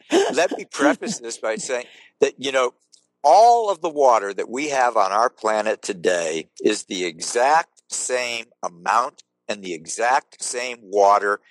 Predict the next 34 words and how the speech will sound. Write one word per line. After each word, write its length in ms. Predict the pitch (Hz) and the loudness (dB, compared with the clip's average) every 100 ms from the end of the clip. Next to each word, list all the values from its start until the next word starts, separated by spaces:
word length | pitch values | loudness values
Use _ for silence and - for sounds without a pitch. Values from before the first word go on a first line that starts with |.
| _ _ | _ _
that 160 | - 92 | -4 -4
we've 300 | 113 123 - | -6 -6 -4
had 340 | 110 107 110 | 0 0 0
for 180 | - 87 - _ | -8 -14 -16 _
four 280 | 123 131 135 | 0 2 2
point 560 | - - 123 120 120 | -2 -6 0 0 -2
five 800 | - - 110 110 113 110 90 78 | -8 0 4 6 4 2 -4 -8
billion 560 | 110 110 113 110 113 107 | -4 -2 -2 -6 -8 -8
years 640 | 95 98 104 95 87 85 | -8 -4 0 0 0 -2
when 220 | 82 92 92 | -8 -12 -6
this 200 | 104 - | -6 -6
planet 640 | - 101 104 104 107 - | -4 0 0 -2 -6 -10
formed. 720 | - 117 104 85 80 - - _ _ - - - - 185 - - | -2 2 2 0 -4 -16 -20 _ _ -20 -16 -14 -12 -14 -14 -10
So 480 | - 156 135 107 - | -4 0 2 2 -4
one 340 | 113 143 156 | -2 -2 -2
would 180 | 135 135 - | -6 -8 -4
think, 320 | 143 131 113 | -4 -4 -6
"Well, 200 | 127 135 127 _ | -6 -6 -6 _
gee 240 | - 262 | -12 -10
whiz, 400 | 220 196 247 165 | -10 0 2 2
if 120 | 135 - | -2 -8
we 120 | 156 | -8
still 420 | - - 277 302 | -8 -10 -8 -8
have 260 | 208 180 - | -4 -4 -6
the 80 | 120 | -10
same 500 | - - 202 254 254 | -8 -8 -8 -8 -8
amount 480 | 185 175 190 202 | -6 -4 -4 -4
of 160 | 185 139 143 | -12 -14 0
water, 500 | 190 220 165 127 143 _ _ _ | 4 6 4 -2 -8 _ _ _
how 180 | - 226 | 0 0
come 280 | - 233 220 | 0 -6 -6
it's 280 | 202 - - | -10 -10 -4
not 240 | 160 160 | -2 -2
accessible 640 | 151 - 113 107 - - | -4 -8 -6 -6 -8 -12